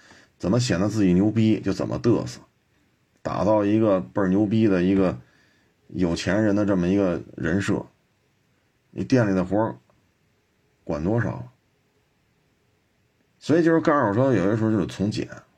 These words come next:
不能从繁，越繁杂事儿越多，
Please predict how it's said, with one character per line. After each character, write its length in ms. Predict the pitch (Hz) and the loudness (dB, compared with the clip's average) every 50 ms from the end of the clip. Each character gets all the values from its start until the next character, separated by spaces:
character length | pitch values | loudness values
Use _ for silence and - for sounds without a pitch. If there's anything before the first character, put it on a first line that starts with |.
| _ _ _ _ _ _ _ _ _ _ | _ _ _ _ _ _ _ _ _ _
不 100 | - 107 | -4 -2
能 300 | 95 95 101 104 117 - _ _ _ _ _ - | 0 0 -2 -4 -6 -10 _ _ _ _ _ -20
从 200 | - - 98 95 | -6 -4 -2 -2
繁， 380 | 90 - 80 76 78 65 62 - _ _ _ _ _ _ _ _ _ _ _ _ _ - _ _ _ _ _ _ _ - | -2 -2 -6 -6 -6 -8 -10 -14 _ _ _ _ _ _ _ _ _ _ _ _ _ -20 _ _ _ _ _ _ _ 0
越 200 | - 131 120 101 | 2 4 4 4
繁 300 | - - 90 95 107 104 | 2 0 -2 -2 0 0
杂 320 | 92 92 92 95 78 62 - - | 0 0 0 -2 -4 -8 -14 -16
事 160 | - - - | -10 -8 -6
儿 100 | 71 71 | -4 -4
越 120 | 69 - 50 | -4 -6 -6
多， 240 | - 50 - - | -10 -12 -16 -16